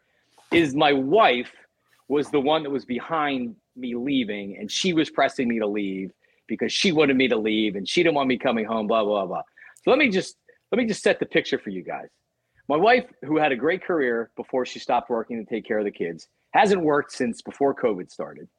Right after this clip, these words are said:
We don't have a ton of savings. Um, and I have three young kids. I'm diabetic, by the way, which is very expensive to,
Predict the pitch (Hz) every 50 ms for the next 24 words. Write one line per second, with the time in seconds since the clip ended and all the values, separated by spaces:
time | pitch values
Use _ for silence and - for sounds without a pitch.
0 | _ _ _ _ _ _ _ - _ _ _ _ _ _ _ _ _ - - 233
1 | 262 247 233 214 170 - - - 170 156 123 - - 123 107 90 82 69 71 -
2 | _ _ _ _ _ _ _ _ _ _ _ _ _ _ _ _ _ _ - 131
3 | 135 135 131 131 131 131 127 127 123 - _ - 143 139 135 135 135 131 131 151
4 | 151 131 - - - 190 208 208 180 170 165 151 - - 131 120 104 - _ _
5 | - - 269 277 277 277 240 202 165 135 175 165 156 - - 135 117 104 104 98
6 | 98 98 101 104 120 120 - 139 123 - 196 208 214 185 165 - - - - 156
7 | 147 131 - - 123 117 117 113 101 - - - - 123 120 113 110 107 104 104
8 | 101 101 95 95